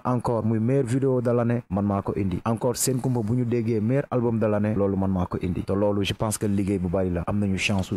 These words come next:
jouer ci scène yu bari yoo xamante ne buur ba, ba muy dund amul woon chance su teg foofu noonu tey tànkam. Je dis que ne moom am na lu bari lu mu ci liggéey baal ñu ko fi, mais tamit loolu mu doon mbébét pour ñu yegg li fa job bi,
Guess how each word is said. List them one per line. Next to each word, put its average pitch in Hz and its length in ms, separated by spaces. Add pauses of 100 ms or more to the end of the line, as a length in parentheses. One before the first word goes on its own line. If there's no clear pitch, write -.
jouer 95 280
ci 104 100
scène 110 280
yu 101 60
bari 123 220
yoo 120 120
xamante 110 340
ne 104 160
buur 127 200
ba, 139 80
ba 131 80
muy 131 180
dund 127 240
amul 120 220
woon 117 100
chance 113 280
su 113 100
teg 98 160
foofu 107 260
noonu 98 220
tey 90 160
tànkam. 90 420
Je 101 80
dis 113 160
que - 80
ne 110 100
moom 104 240
am 113 120
na 117 80
lu 104 100
bari 151 200
lu 170 100
mu 156 80
ci - 80
liggéey 123 280
baal 101 300
ñu 98 80
ko 117 100
fi, 127 220
mais 208 120
tamit 123 200
loolu 139 240
mu 143 80
doon 143 120
mbébét 123 280
pour 123 120
ñu 127 100
yegg 123 220
li 110 100
fa 113 160
job 98 180
bi, 107 140